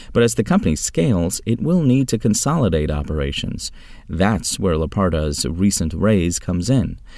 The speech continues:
The company just closed an eight point five million dollar seed round, co-led by Monashis and Construct Capital, which it will use to start on hardware development for a charging cabinet.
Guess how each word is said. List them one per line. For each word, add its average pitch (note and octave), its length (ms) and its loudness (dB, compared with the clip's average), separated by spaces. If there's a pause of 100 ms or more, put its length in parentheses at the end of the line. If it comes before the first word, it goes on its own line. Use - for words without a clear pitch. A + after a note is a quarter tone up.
(160)
The - 80 -4
company G2+ 320 2
just F2+ 260 0
closed G#2 320 2
an F#2 220 0
eight B2+ 200 2
point G#2+ 300 2
five F#2 260 0
million F2 380 2
dollar D2+ 320 -2
seed F#2+ 340 -2
round, D2+ 360 -2 (280)
co-led D#2+ 440 0
by D#2+ 180 0
Monashis D#2+ 840 -2
and D#2 240 -2
Construct - 580 -2
Capital, F2+ 500 -2 (260)
which C3+ 220 4
it D#3 80 2
will D3 180 2
use A2 480 6
to G2+ 160 0
start F#2 340 2
on F#2 200 2
hardware F#2 600 2
development D#2+ 540 -2
for F#2 400 0
a A#2+ 80 0
charging A#2 420 0
cabinet. D2 600 -6